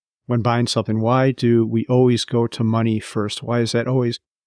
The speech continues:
the first conversation we have when we're considering something?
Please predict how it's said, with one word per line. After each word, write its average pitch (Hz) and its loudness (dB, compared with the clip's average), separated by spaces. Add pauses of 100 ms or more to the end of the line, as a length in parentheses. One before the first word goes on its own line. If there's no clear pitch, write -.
(180)
the 147 2
first 175 2
conversation 135 2
we 120 2
have 113 -2
when 117 -2
we're 113 -4
considering 110 -4
something? 107 -8